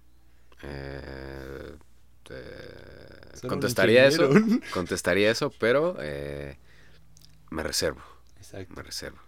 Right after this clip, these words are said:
Speaker 2: Exacto. Es mejor así dejémoslo, porque si no, el rato también va a estar buscando el Vaticano. <laughs>
Speaker 1: Saludos al Papa Francisco.
Speaker 2: Saludos al Papa, por si me está escuchando esto.
Speaker 1: Sí.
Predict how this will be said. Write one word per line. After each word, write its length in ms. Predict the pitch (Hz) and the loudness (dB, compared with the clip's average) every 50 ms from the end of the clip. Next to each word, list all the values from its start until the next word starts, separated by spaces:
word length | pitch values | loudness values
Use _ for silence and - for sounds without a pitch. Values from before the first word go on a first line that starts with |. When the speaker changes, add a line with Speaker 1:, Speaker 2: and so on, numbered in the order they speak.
| - - - - - | -20 -20 -20 -20 -18
Speaker 2:
Exacto. 380 | 117 104 107 98 98 - - 117 | -18 -14 -14 -14 -14 -14 -14 -14
Es 260 | 123 131 - 135 127 | -14 -14 -14 -14 -12
mejor 240 | 123 120 110 139 143 | -12 -10 -6 -4 -4
así 240 | 151 139 123 143 147 | -4 -2 -2 -4 -4
dejémoslo, 460 | 127 117 123 117 110 104 98 101 104 - - - - - | -2 -2 -4 -4 -4 -4 -6 -6 -10 -12 -18 -20 -16 -12
porque 240 | - 110 - 117 | -12 -8 -8 -8
si 100 | 110 - | -6 -6
no, 80 | 131 127 | -6 -6
el 120 | 131 131 - - | -6 -6 -8 -6
rato 240 | 123 120 127 - | -4 -4 -4 -2
también 200 | - 135 131 131 | -2 -2 -2 -2
va 20 | 127 | -4
a 20 | |
estar 160 | 123 - 135 | -2 -2 -2
buscando 280 | 127 127 123 - 127 131 | -2 -2 -2 -4 -4 -4
el 40 | 123 | -2
Vaticano. 540 | 110 98 - - 98 - - 98 95 95 92 | -4 -6 -8 -10 -16 -12 -12 -12 -12 -12 -10
<laughs> 1400 | - - - - - - - 160 185 208 175 - - - - - - - - - - - - - - - - - | -10 -8 -8 -8 -10 -8 -6 -6 -6 -6 -8 -18 -20 -20 -20 -20 -20 -20 -20 -20 -20 -20 -20 -20 -20 -20 -20 -16
Speaker 1:
Saludos 280 | - - 92 98 85 | -12 -8 -6 -6 -6
al 100 | 87 82 | -6 -6
Papa 240 | - 95 98 - 92 | -4 -6 -4 -6 -8
Francisco. 440 | 80 82 80 80 80 92 87 - - | -8 -8 -10 -8 -8 -10 -12 -10 -8
Speaker 2:
Saludos 240 | - 113 117 117 117 | -6 -6 -6 -6 -6
al 80 | 104 | -6
Papa, 280 | - 120 107 - - 107 | -6 -6 -6 -6 -6 -8
por 140 | - - - | -8 -8 -8
si 60 | 110 | -8
me 20 | 104 | -8
está 140 | - - | -8 -8
escuchando 340 | 113 - - - 120 110 110 | -12 -12 -10 -8 -6 -4 -4
esto. 260 | 107 104 - - - | -6 -6 -8 -12 -14
Speaker 1:
Sí. 200 | 104 - 69 65 | -14 -14 -14 -16